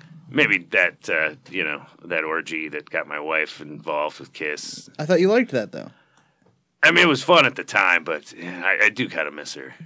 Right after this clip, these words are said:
Speaker 2: Yeah.
Speaker 1: Yeah. But what are you, you know, what are you gonna do?
Speaker 2: You can't. You can't do
Speaker 1: She's
Speaker 2: anything.
Speaker 1: gone.
Speaker 2: You can't blame yourself for her actions, you know?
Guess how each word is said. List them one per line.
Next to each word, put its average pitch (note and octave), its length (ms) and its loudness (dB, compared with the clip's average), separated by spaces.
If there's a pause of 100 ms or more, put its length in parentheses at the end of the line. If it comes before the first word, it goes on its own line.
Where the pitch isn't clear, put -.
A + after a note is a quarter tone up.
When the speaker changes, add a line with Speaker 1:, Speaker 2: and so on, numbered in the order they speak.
(120)
Speaker 2:
Yeah. A#2 240 -2 (360)
Speaker 1:
Yeah. C#2 320 -10 (1500)
But D#2+ 140 -14
what D2 80 -14
are D2 40 -12
you, C#2+ 200 -16
you F2 160 -2
know, D2+ 140 -6
what F#2 160 0
are G#2 40 4
you E2+ 60 0
gonna D#2+ 180 -6
do? D2+ 300 -8 (320)
Speaker 2:
You C#3 80 -18
can't. D#3 340 -10
You C3+ 100 -14
can't C3 140 -6
do C3+ 60 -4
Speaker 1:
She's D#3 180 -4
Speaker 2:
anything. - 120 -10
Speaker 1:
gone. D#3+ 240 0
Speaker 2:
You D3+ 100 0
can't G#3+ 240 0
blame B2+ 200 0
yourself A#2+ 340 -8
for A#2 80 -12
her A#2+ 180 -6
actions, A2+ 500 -10
you G#2+ 80 -10
know? D#3 180 -8